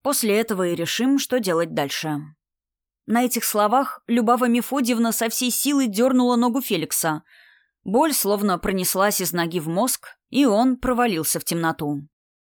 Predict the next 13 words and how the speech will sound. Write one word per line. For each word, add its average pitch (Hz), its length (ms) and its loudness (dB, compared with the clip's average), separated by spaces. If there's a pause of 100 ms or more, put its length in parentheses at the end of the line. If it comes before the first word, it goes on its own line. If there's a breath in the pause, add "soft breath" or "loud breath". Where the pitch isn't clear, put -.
(220)
«Ты 240 240 2
его 247 320 4
убила?» 220 560 2 (380)
Словно 190 420 0
через 180 320 -2
вату 202 340 2
услышал 190 480 0
он 175 160 -2
вопрос 185 400 0
Ольги. 156 360 -2 (920)
«Ему 330 340 4
остыть 359 400 0
надо», 170 460 -2